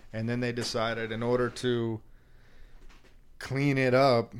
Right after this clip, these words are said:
they just set it on fire, basically. Just burned it. And now this,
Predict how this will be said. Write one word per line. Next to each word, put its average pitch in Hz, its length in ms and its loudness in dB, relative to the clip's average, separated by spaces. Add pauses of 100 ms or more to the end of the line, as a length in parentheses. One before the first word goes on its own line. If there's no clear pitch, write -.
(300)
they 123 140 2
just 120 260 -2
set 120 240 2
it 117 100 2
on 110 180 -2
fire, 110 360 -2
basically. 107 640 -8 (220)
Just 113 300 -4
burned 107 320 -2
it. - 180 -6 (280)
And 120 140 -4
now 113 160 -2
this, 127 240 -2